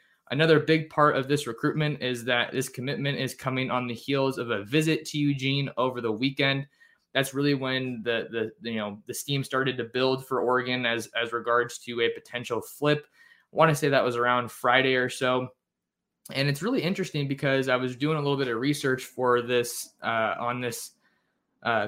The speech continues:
commitment and on this recruitment. And, uh, I was reading that Brent Venables looks like he's kinda carried over a little bit of that strategy from Clemson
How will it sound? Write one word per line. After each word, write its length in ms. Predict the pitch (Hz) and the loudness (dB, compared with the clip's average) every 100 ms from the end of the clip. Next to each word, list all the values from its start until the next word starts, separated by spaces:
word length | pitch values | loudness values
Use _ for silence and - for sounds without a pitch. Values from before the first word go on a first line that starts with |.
| - | -4
commitment 540 | 135 - 147 143 123 | -4 -2 0 -2 -2
and 200 | 120 117 | -2 -2
on 140 | 117 | -2
this 180 | 131 123 | -2 -4
recruitment. 540 | 117 - 151 143 139 139 _ _ _ | -8 -4 -2 0 -2 -4 _ _ _
And, 400 | 127 127 123 120 | -2 0 0 0
uh, 260 | 117 113 104 - | 0 2 0 0
I 80 | |
was 160 | 123 127 | -2 0
reading 260 | 160 175 160 | 0 2 0
that 180 | 135 | 0
Brent 220 | 131 147 135 | 0 0 0
Venables 640 | 139 151 143 127 127 - _ _ _ | -2 0 0 0 -2 -6 _ _ _
looks 240 | - 156 170 | 2 2 2
like 140 | 160 | -4
he's 180 | - 131 | -4 -2
kinda 240 | 147 135 | -2 -2
carried 340 | 131 135 131 127 | -2 -2 0 2
over 220 | 131 127 | 0 0
a 80 | 127 | 0
little 160 | 131 | 0
bit 80 | 127 | 0
of 60 | 127 | 0
that 220 | 120 - | 0 -2
strategy 440 | - 127 135 127 | -2 0 0 -2
from 240 | 117 113 113 | -6 -12 -12
Clemson 580 | - 143 147 131 123 | -6 -4 -2 -4 -4